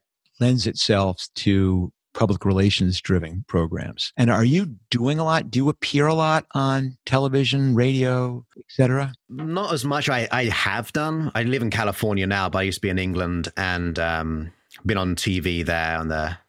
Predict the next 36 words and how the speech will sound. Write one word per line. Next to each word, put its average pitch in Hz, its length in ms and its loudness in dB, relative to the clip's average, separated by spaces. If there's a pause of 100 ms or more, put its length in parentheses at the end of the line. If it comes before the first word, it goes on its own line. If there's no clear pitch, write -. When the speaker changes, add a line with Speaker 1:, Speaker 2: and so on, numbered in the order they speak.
(120)
Speaker 2:
primetime 85 520 -4
channels. 80 480 -2
I've 80 60 -4
worked 104 220 0
with 87 100 -2
some 98 140 -2
celebrities. 104 1040 -2
I've 98 100 -2
got 98 160 0
a 90 360 0
best-selling 98 500 -2
book 110 440 -4
by 95 140 -2
Hay 104 240 -2
House, 107 320 -2
which 98 140 -2
is 92 100 -2
a 87 40 -4
pretty 98 200 -4
big 92 180 -2
publisher. 101 560 -2 (120)
Speaker 1:
The 180 100 4
reason 220 300 4
I 151 80 6
mention 156 360 4
it 123 240 2
is 127 320 2 (100)
it's 135 180 2
by 123 260 2
far 131 800 4
the 107 100 2
most 98 240 2
powerful 92 760 2
marketing 98 520 2
medium 90 400 2
there 85 160 -2